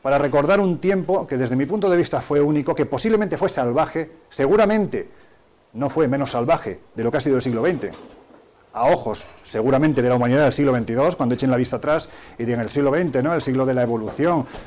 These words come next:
tecnológicamente hablando, en todos los sentidos, es cuando el hombre pega el salto, ¿no? Pero existió un Hitler, existió una bomba atómica,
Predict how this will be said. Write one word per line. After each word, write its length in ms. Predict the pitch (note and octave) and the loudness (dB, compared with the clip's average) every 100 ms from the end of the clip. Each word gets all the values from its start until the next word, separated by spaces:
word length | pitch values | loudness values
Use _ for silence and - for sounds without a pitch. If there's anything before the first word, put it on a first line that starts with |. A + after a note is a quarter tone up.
| - - | -16 -10
tecnológicamente 760 | A#2 A#2 B2+ D3+ C3+ C3 B2+ | -4 -2 0 0 2 2 2
hablando, 320 | B2+ D#3+ F#3 C#3 | 2 2 2 2
en 60 | |
todos 180 | C3 C#3 | 0 0
los 140 | C#3+ | 0
sentidos, 420 | C3+ A#2+ D3 F3 D#3+ | -2 -2 2 2 2
es 140 | C3+ | 0
cuando 180 | D#3 C3 | 2 4
el 60 | |
hombre 180 | E3 D3+ | 4 2
pega 160 | D3 C3+ | 4 2
el 100 | B2+ | 2
salto, 380 | C#3 A2+ - G2 | 0 0 -2 -6
¿no? 160 | F3 - - - - - - - _ _ _ _ _ _ | -8 -12 -20 -20 -20 -20 -20 -20 _ _ _ _ _ _
Pero 300 | F#2+ G2+ F#2+ | -8 -6 -6
existió 320 | F2+ G2 C3+ | -8 -4 -2
un 80 | A2+ - | -2 2
Hitler, 440 | E3+ C#3+ C#3+ C3+ | 2 4 2 -2
existió 300 | A#2 A2 - | -10 -12 -6
una 120 | B2 | -2
bomba 180 | A#2+ A2+ | -2 -2
atómica, 540 | G#2+ F3 C3+ C#3 C#3 | -2 0 0 0 -2